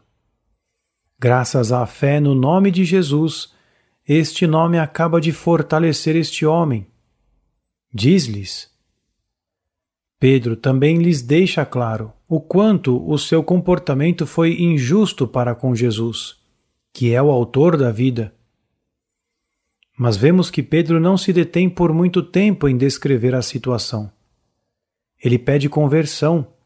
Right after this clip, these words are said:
e até afirma que os judeus agiram por ignorância. Aqui temos uma lição importante, que nos ensina a lidar tanto com o nosso pecado,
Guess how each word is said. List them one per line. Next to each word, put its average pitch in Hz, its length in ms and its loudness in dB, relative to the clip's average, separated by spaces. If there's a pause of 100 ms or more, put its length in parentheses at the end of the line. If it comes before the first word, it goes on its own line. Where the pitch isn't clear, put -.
(160)
e 131 100 2
até 131 280 0
afirma 147 560 0
que 135 160 -4
os 139 100 2
judeus 139 640 0 (260)
agiram 131 480 2
por 165 240 0
ignorância. 131 880 0 (1700)
Aqui 135 280 -2
temos 160 340 0
uma 151 180 0
lição 139 360 -2
importante, 131 800 -2 (420)
que 139 100 0
nos 151 180 2
ensina 165 540 2
a 120 40 0
lidar 127 380 -2
tanto 185 380 0
com 139 200 -2
o 131 40 0
nosso 127 420 -4
pecado, 147 600 -2